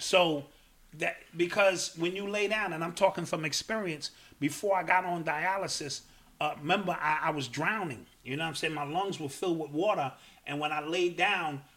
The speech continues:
I could feel myself literally drowning. And then I started hallucinating.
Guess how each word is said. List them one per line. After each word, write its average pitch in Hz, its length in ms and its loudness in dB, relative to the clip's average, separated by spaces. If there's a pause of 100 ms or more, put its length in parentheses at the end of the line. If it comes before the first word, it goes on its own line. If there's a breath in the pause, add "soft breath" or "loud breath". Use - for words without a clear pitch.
(100)
I 151 80 0
could 147 180 -8
feel 208 460 0
myself 147 480 -4
literally 165 600 2
drowning. 135 520 0 (540 soft breath)
And 135 120 -4
then 165 120 2
I 170 80 -2
started 170 400 -2
hallucinating. 143 800 -6